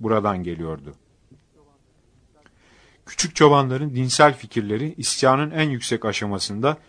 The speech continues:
yoksul köylü ve kentlerin çıkarlarını dile getiren bir tür mezhep sapmasıydı.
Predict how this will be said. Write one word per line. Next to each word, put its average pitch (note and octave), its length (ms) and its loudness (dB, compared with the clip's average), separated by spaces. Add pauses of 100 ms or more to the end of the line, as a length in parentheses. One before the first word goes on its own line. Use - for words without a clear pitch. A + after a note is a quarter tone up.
(140)
yoksul B2 420 0
köylü A#2+ 360 2
ve B2 160 0
kentlerin A2 520 -2
çıkarlarını A2 720 -4
dile A2+ 220 -2
getiren A2+ 480 -4 (120)
bir C#3+ 100 0
tür D3 320 -6
mezhep A#2+ 460 -4
sapmasıydı. F2 760 -6